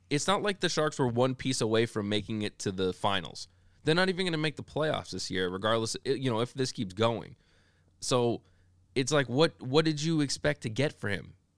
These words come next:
You're gonna let him walk away at the end because you're not gonna get anything anyway. So now you're asking too much so that he can't do anything? Like,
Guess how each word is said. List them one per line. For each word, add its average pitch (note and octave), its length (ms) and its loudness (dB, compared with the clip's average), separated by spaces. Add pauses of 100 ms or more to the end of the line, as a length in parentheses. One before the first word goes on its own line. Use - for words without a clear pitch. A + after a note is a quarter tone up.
(120)
You're C#3 360 0
gonna E3 180 2
let D#3+ 180 2
him C3+ 120 0
walk C#3 220 2
away C3+ 240 2
at C3+ 80 -2
the A#2+ 160 0
end C3+ 160 0
because A2+ 320 -2
you're A2+ 80 -2
not A#2+ 140 -2
gonna A#2 120 -2
get A2 220 -2
anything A#2 340 -4
anyway. A2 460 0 (300)
So - 100 -8
now B2 80 0
you're C#3 160 2
asking C3 320 0
too B2 160 -2
much A2+ 260 0
so A#2 100 -2
that G2+ 220 -2 (460)
he A2+ 180 -8
can't A#2+ 380 -2 (300)
do A2 200 0
anything? F#3 400 -4
Like, G2+ 280 -4